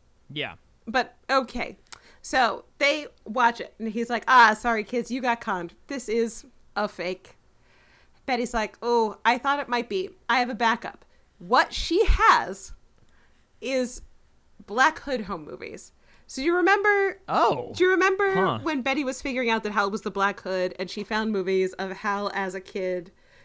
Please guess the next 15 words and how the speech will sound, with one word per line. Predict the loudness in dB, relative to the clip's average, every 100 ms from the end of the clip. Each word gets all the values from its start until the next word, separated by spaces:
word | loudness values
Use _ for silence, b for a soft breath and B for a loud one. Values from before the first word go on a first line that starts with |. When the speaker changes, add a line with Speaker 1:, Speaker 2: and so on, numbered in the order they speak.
| -14
Speaker 2:
with, | -10 -4
like, | -4 -4 -10
y-, | -20 -12
you | -8
know, | -6 -6 -10 -14 _ _ _ _ _ _ -8
"You | -4 -2
have | -4
to | -4
live | -4
up | -4 -6
to | -6
your | -6
promises," | -4 -2 -2 -4 -6 -6 -6 -12 -16 _
like | -8 -6
the | -4 -4 -4